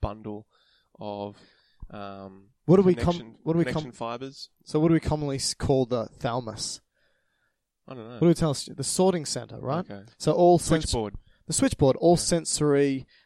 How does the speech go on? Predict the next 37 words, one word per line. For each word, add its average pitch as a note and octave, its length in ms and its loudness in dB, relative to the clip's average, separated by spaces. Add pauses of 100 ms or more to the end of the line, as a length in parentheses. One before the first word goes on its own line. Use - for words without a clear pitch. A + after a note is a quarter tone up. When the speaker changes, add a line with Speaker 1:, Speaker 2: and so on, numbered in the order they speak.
(160)
Speaker 2:
uh, B2+ 260 0
input C#3 520 0
to - 100 -6
the B2+ 60 -6
brain B2+ 500 -4 (320)
goes C#3 240 2
to C3 80 -10
the B2+ 80 -2
thalamus B2+ 400 -2
first, A#2+ 520 -4
and B2+ 160 -10
then B2 180 -10 (100)
basically, B2+ 600 -2 (340)
like B2+ 180 -4
a - 20 -6
post D3 340 0
office, - 500 -8 (220)
determines B2+ 540 -4
where C3+ 160 2
that C3 180 -4
signal B2+ 280 -8
needs B2 180 -8
to - 80 -16
go, B2+ 260 0
and - 80 -8
we'll A#2 100 -6
Speaker 1:
Yeah. A2 60 -4
Speaker 2:
send C3 140 -6
it B2 100 -8
to - 120 -12
the A#2+ 80 -2
right A#2 160 0
Speaker 1:
Or D#3 80 0
like E3 140 2
Speaker 2:
area. A#2+ 80 -4
Speaker 1:
the C3+ 80 -6
old C3+ 280 -6